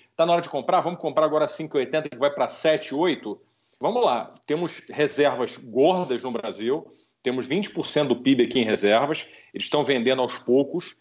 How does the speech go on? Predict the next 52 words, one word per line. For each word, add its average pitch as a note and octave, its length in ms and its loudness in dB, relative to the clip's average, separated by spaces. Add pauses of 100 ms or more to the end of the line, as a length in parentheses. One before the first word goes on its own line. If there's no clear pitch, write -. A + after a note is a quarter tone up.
(200)
devagar, B2 600 2 (160)
tanto D#3+ 280 -6
spot C3+ 640 -2
quanto, B2+ 600 -8
é, A#2 100 -2
é, A2+ 760 -6
é, A2 200 0
é, G2 40 -4
swap, A#2+ 520 2 (260)
estão C#3 180 -2
vendendo C#3+ 280 2
de C#3 60 -14
forma D3 300 0
tranquila, E3 840 0 (400)
não D3 160 -4
estão E3+ 180 -4
vendendo C3+ 460 2
assim, C3 300 -2
estão C3+ 220 -4
vendendo C3+ 440 0
porque C#3 540 0 (100)
teve F3 160 2
essa E3 140 -2
percepção C#3+ 480 -2
um C3+ 60 -6
pouco C#3+ 240 0
do A#2+ 100 -4
que G#2+ 60 -14
o - 40 -20
Pedro C3 260 2
comentou B2 500 0
mesmo. D3 420 -2 (500)
Não D#3 240 0
acho D3+ 240 0
que A#2+ 60 4
a C3 40 4
gente C3 140 -4
esteja C3+ 240 2
conseguindo C3 420 -2
lidar B2 280 4
aqui B2 160 0
da A#2 100 0
forma B2 300 -2
correta A#2+ 440 0
com A#2 100 -6
a G#2 40 -10
crise B2+ 260 0
que - 80 -10
a A#2 40 -6
gente - 80 -12
tá G#2+ 100 0
tendo, A2 440 -4